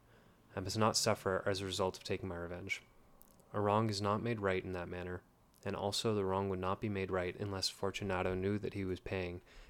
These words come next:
and knew who was forcing him to pay. I gave Fortunato no cause to doubt me.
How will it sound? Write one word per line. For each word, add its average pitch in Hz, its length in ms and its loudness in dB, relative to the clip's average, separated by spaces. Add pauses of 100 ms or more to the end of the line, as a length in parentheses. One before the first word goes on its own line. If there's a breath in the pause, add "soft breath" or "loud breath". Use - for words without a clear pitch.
(100)
and 95 120 -2
knew 98 220 2
who 101 140 -4
was 95 160 -4
forcing 92 340 -2
him 90 80 -4
to 92 100 -10
pay. - 260 -8 (1400 soft breath)
I 101 40 -6
gave 95 200 0
Fortunato 104 600 0
no 104 140 0
cause 98 320 0
to - 80 -10
doubt 107 220 2
me. - 120 -10